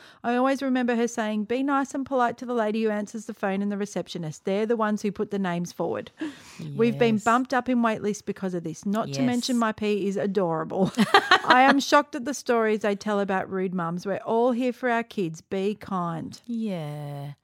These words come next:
Speaker 2: Actually, that's true. The receptionists are,
Speaker 1: Yeah.
Speaker 2: you gotta get through them to get
Speaker 1: Yeah,
Speaker 2: to
Speaker 1: you
Speaker 2: them.
Speaker 1: really
Speaker 2: Yeah, you
Speaker 1: do.
Speaker 2: really do.
Speaker 1: Yeah.
Speaker 2: I was, um,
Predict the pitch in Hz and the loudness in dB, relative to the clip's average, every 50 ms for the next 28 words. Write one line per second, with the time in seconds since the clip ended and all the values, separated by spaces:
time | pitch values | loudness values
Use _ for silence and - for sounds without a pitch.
0 | _ _ _ _ _ _ - - - - - - - - - - 170 - - - | _ _ _ _ _ _ -20 -20 -20 -20 -20 -20 -20 -16 -12 -10 -10 -10 -10 -8
1 | 185 180 165 160 165 - - - 180 165 156 147 139 139 135 - 170 156 - - | -6 -4 -4 -4 -4 -6 -8 -4 -4 -4 -2 -4 -4 -6 -6 -8 -10 -10 -8 -8
2 | 175 165 170 170 - - - - - - - 151 143 139 139 139 135 135 135 131 | -6 -6 -6 -8 -8 -12 -14 -14 -12 -10 -10 -8 -6 -6 -6 -6 -6 -6 -6 -6
3 | 131 135 131 131 - 190 185 180 175 170 170 165 165 156 147 147 139 - - 147 | -6 -6 -2 0 0 2 2 2 0 0 0 0 -2 -2 -4 -6 -6 -6 -6 -8
4 | 156 143 - 143 - - - 151 165 220 247 165 139 - - 190 196 202 180 190 | -6 -6 -8 -8 -8 -8 -8 -8 -6 -4 -4 -6 -6 -6 -4 -2 2 2 4 4
5 | 190 - - 427 453 - - 359 339 254 392 359 285 220 - - 135 - 208 196 | 4 6 8 8 10 10 10 10 10 10 10 10 10 8 6 6 8 6 8 8
6 | 233 214 196 196 170 151 160 156 156 143 - 143 143 147 143 139 127 - 208 214 | 8 8 8 6 4 4 2 -2 -2 -2 -2 -2 -2 -2 -2 -4 -4 -2 -2 0
7 | 208 185 185 180 175 175 170 165 160 160 160 156 160 156 156 160 147 147 147 147 | 0 0 2 2 2 2 2 0 0 0 0 0 -2 -2 -2 0 0 0 0 -2
8 | 147 147 147 143 | -4 -6 -6 -8